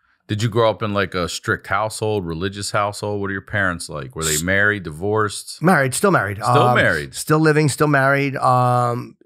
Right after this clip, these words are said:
Speaker 2: uh, strict with me. My sister's seven years younger. She got away with a lot more. Like, I couldn't watch rated R movies until I was eighteen.
Speaker 1: Oh, they
Speaker 2: Um,
Speaker 1: really went for it. Huh?
Speaker 2: they
Speaker 1: Wasn't it
Speaker 2: really
Speaker 1: se-, <laughs> I feel like it was seventeen. Was, I feel like it was
Speaker 2: Yeah, yeah, but
Speaker 1: seventeen.
Speaker 2: for me, there was an extra,
Speaker 1: Yeah, they were
Speaker 2: an
Speaker 1: like,
Speaker 2: extra year in the
Speaker 1: "We'll give
Speaker 2: Norton
Speaker 1: you one."
Speaker 2: household for maturity.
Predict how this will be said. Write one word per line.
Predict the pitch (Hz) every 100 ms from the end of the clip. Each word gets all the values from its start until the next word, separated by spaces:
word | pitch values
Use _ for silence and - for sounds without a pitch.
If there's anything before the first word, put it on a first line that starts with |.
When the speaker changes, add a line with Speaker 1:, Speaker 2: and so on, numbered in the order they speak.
| _
Speaker 2:
uh, | 143 143
strict | - - 220 -
with | 175
me. | 151 156 160 165 139 _ _ _
My | 123
sister's | 127 - 156 151 120
seven | 147 139
years | 131 120
younger. | 113 123 123
She | 127 -
got | 131 127
away | 120 123
with | 117
a |
lot | 113 117
more. | 113 113 117
Like, | 113
I | 117
couldn't | - 147 127
watch | 123 -
rated | 113 120 113
R | 107
movies | 104 104 110 120 104
until | 110 113
I | 113
was | 104
eighteen. | 113 110 - 110 117 117 - _ - _ _ -
Speaker 1:
Oh, | 80 104
they |
Speaker 2:
Um, | 107 87
Speaker 1:
really | 90 101
went | 69 65 62
for | - 65
it. | 71
Huh? |
Speaker 2:
they | 143 143
Speaker 1:
Wasn't | 139
it | 147
Speaker 2:
really | 147
Speaker 1:
se-, | 139 135 -
<laughs> |
I | 180
feel | 151 165
like | 160
it | 117
was | 104 -
seventeen. | 196 196 120 123 113 104
Was, | 110 107
I | 117
feel | - 175 -
like | 151 -
it | 170 -
was | 143
Speaker 2:
Yeah, | 147 160 180 185
yeah, | 175
but | 147 139
Speaker 1:
seventeen. |
Speaker 2:
for | 160
me, | 165 160
there | 156
was | 143
an |
extra, | 208 156 180
Speaker 1:
Yeah, |
they | 131
were |
Speaker 2:
an | 127
Speaker 1:
like, | -
Speaker 2:
extra | 220 196
year | 208 208
in | 196
the |
Speaker 1:
"We'll | 185
give | 185
Speaker 2:
Norton | 160
Speaker 1:
you | 180
one." |
Speaker 2:
household | 185 - 151 131 120
for | 151
maturity. | 147 - 185 156 120 101